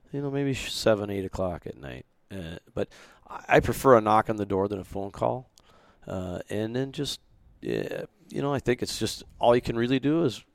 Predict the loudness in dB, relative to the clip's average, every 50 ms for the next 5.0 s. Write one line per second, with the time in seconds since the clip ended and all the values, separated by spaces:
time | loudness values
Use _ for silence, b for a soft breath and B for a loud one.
0 | -16 -16 -16 _ _ -14 -8 -6 -4 -4 -2 -4 -4 -4 -6 -8 -8 -8 -2 0
1 | 2 2 2 2 -2 -4 -4 -2 -4 -4 -4 -4 -6 -6 -6 -4 -2 -2 -2 -2
2 | -4 -4 -4 -2 -2 -2 -2 -4 -4 -2 -2 -2 -2 -4 _ -18 -20 -18 -16 -12
3 | -8 -4 -2 0 0 0 -2 -4 -4 -6 -6 -6 -4 -4 -4 -6 -6 _ _ _
4 | -14 -10 -10 -10 -6 0 4 6 8 8 6 4 2 2 2 2 2 2 0